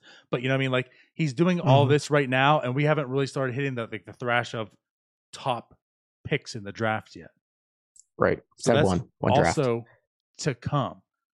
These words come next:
Speaker 1: So you really, really could see this, this club, uh, this system just flushed with talent everywhere.
Speaker 2: God, I hope so.
Speaker 1: And it is. It's, it's a lot of arms, which is good. There's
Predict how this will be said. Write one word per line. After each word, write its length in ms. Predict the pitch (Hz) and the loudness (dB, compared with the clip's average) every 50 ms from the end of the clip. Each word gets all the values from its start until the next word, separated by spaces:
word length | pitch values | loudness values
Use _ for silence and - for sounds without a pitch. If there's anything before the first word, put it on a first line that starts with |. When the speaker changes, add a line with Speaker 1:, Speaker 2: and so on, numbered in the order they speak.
| _ _ | _ _
Speaker 1:
So 360 | - - - 139 127 123 120 113 | -12 -6 -2 0 0 0 -2 -4
you 340 | 110 120 151 156 139 117 104 | -4 -4 -2 -2 -4 -4 -4
really, 360 | 117 143 160 160 160 156 147 | -2 0 0 0 0 0 -4
really 460 | 135 113 104 110 120 139 143 135 131 123 | -6 -6 -6 -4 -2 -2 0 -2 -2 -4
could 180 | - - 107 - | -6 -8 -10 -10
see 140 | - 127 | -10 -10
this, 360 | 113 110 113 113 - - - _ _ _ _ _ | -10 -8 -8 -8 -10 -12 -14 _ _ _ _ _
this 240 | - 120 117 - - | -10 -10 -8 -10 -14
club, 480 | - - - 123 107 101 98 92 95 95 _ _ _ _ _ _ _ _ _ - | -12 -8 -4 -4 -2 -2 -4 -6 -10 -14 _ _ _ _ _ _ _ _ _ -8
uh, 220 | - 98 101 98 | -6 -4 -2 -2
this 160 | 110 117 - | -2 -4 -4
system 480 | - - 180 175 - - 143 120 110 104 | -2 0 0 0 0 -2 -4 -4 -4 -4
just 180 | 110 117 - - _ - | -8 -12 -12 -14 _ -18
flushed 600 | - 143 139 139 143 151 147 - - - - - _ _ - | -12 -6 -2 2 2 2 2 2 -2 -10 -14 -18 _ _ -10
with 280 | 110 113 107 - _ | -8 -8 -8 -10 _
talent 480 | - - - 117 110 98 92 87 82 - - - | -20 -14 -10 -8 -8 -8 -8 -10 -14 -18 -20 -20
everywhere. 460 | 92 90 - 120 - - - - - _ _ _ _ _ _ _ _ _ _ _ _ _ _ _ _ _ _ _ _ _ - | -20 -20 -20 -20 -20 -20 -20 -20 -20 _ _ _ _ _ _ _ _ _ _ _ _ _ _ _ _ _ _ _ _ _ -8
Speaker 2:
God, 140 | 87 - - | -6 -6 -6
I 80 | 95 95 | -6 -6
hope 240 | - - 147 - | -6 -6 -4 -4
so. 280 | - - - - 107 - _ _ _ _ - - - _ _ _ _ _ _ _ _ _ _ _ _ _ _ _ _ - | -2 -2 -2 -2 -4 -8 _ _ _ _ -20 -20 -20 _ _ _ _ _ _ _ _ _ _ _ _ _ _ _ _ -12
Speaker 1:
And 140 | 113 117 135 | -10 -8 -6
it 100 | 143 139 | -6 -4
is. 180 | 160 185 180 - | -4 -4 -4 -6
It's, 220 | - 117 - - - | -8 -12 -12 -12 -12
it's 140 | - - - | -10 -8 -8
a 60 | 107 | -8
lot 440 | 95 92 90 87 85 87 92 95 107 | -8 -8 -10 -10 -8 -6 -4 -2 -2
of 140 | 120 101 113 | -4 -2 -2
arms, 340 | 113 120 127 135 139 - | -2 0 0 0 -2 -4
which 140 | 123 110 - | -6 -10 -10
is 100 | 104 92 | -12 -10
good. 320 | - 113 104 110 127 143 - _ _ _ _ _ _ - | -6 -4 -2 -2 -2 -2 -4 _ _ _ _ _ _ -8
There's 180 | 110 98 82 | -8 -8 -8